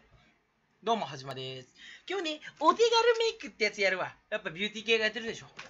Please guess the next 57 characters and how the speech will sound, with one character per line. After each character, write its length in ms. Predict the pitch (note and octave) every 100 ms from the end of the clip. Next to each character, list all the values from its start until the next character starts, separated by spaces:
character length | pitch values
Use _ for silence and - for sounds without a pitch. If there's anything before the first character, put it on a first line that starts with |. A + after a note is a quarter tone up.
| - - - _ _ _
俺 200 | - A3+
も 140 | B3 A#3+
ビ 140 | G#3+ D#4+
ュ 120 | E4
ー 80 | D#4+
テ 80 | E4
ィ 80 |
ー 40 | -
系 160 | E4
に 160 | D#4+ E4
な 140 | C4
り 200 | D#4+ E4+
た 140 | - F#4
い 140 | F4
ん 80 | E4+
じ 180 | D4+ D#4
ゃ。 160 | D3 - _ _ - - - _ _ _ -
ま 160 | A#3 G#3+
あ、 40 |
そ 120 | G#3
の、 340 | G3+ G#3 G#3 G#3
ま 100 | G#3
あ、 20 |
お 60 |
手 180 | G#3+ B3+
軽 260 | B3+ A#3+ A#3+
ね、 240 | A#3+ A#3 -
も 100 | E3+
う 20 |
極 260 | G#3 G#3+ C4
薄 120 | C4
メ 120 | C4+
イ 80 | C4
ク 80 | G3
っ 20 |
て 100 | E3
や 60 |
つ 80 | D3+
や 60 | D3+
る 60 |
わ。 80 | C3+ - _ _ _
用 160 | D#4 F4+
意 20 |
す 80 | C#4+
る 80 | B3
も 60 |
の 60 | A3+
は 60 |
こ 80 | G3
ち 60 | G#3
ら。 100 | G3+ - -
顔 180 | A3+ A3+
の 60 |
油 220 | A3+ A3+
取 160 | A3 D3
り 60 |
ね。 100 | D#3+